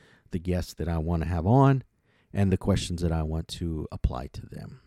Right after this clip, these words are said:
So I will, uh, I'll actually work on that. Yeah, that's what I need to do. Need to work on that. So with that,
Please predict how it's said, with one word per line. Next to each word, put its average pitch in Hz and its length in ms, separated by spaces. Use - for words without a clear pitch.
So - 440
I 87 200
will, 87 480
uh, 85 360
I'll 110 140
actually 143 320
work 139 240
on 87 120
that. - 180
Yeah, 107 200
that's - 140
what 104 100
I 101 40
need 95 180
to - 80
do. 80 180
Need - 120
to 101 80
work - 240
on - 120
that. - 180
So - 200
with 107 180
that, 165 420